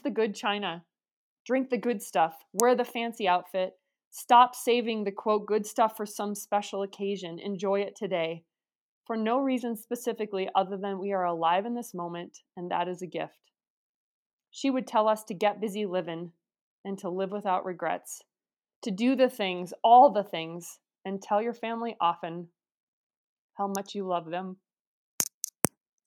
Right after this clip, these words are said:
Take the trip, take the chance, live on purpose, pedal to the metal, bury that speedometer needle, get after it, I think she'd say.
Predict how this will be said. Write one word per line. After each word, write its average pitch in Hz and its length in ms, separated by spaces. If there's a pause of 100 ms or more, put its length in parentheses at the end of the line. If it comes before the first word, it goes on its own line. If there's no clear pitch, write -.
(1500)
Take 214 180
the 220 60
trip, 185 380 (680)
take 240 220
the 247 80
chance, - 560 (340)
live 214 180
on 254 180
purpose, 180 580 (360)
pedal 233 280
to 262 120
the 220 80
metal, 185 360
bury 196 400
that 233 240
speedometer 175 580
needle, 175 520
get 185 140
after 170 400
it, - 160
I 170 80
think 165 240
she'd - 220
say. - 300